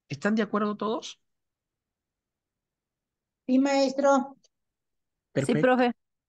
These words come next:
Speaker 1: ¿Sí? Vamos a re-, vamos a tomar esos instrumentos del libro de René Nemix,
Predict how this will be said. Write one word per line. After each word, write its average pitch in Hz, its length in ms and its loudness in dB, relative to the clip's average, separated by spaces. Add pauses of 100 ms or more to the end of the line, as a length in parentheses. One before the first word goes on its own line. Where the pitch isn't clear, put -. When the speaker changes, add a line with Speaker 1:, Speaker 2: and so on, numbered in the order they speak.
(440)
Speaker 1:
¿Sí? 156 300 -14 (400)
Vamos 220 280 0
a 214 80 4
re-, 170 120 2
vamos 208 300 0
a 196 40 -4
tomar 175 220 -2
esos - 220 -8
instrumentos 160 640 -4
del 143 140 -2
libro 165 280 -2
de 156 120 -2
René 143 260 0
Nemix, 160 560 -2